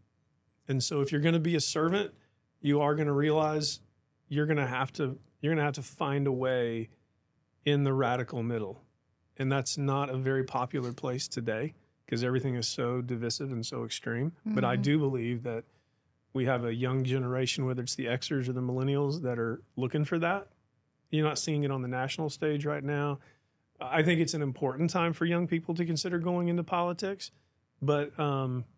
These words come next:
Speaker 1: you've just gotta make sure, number one, you're not in it for yourself. Number two,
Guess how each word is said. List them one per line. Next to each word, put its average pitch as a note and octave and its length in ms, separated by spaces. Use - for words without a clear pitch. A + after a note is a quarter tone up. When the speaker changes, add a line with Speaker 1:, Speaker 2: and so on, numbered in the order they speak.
Speaker 1:
you've D3+ 220
just D3+ 320
gotta D#3 180
make D3 200
sure, D3 160
number C3+ 180
one, D3 540
you're C#3 100
not C#3 180
in D3 120
it C3+ 100
for D#3 140
yourself. C#3 600
Number C3+ 240
two, D3+ 560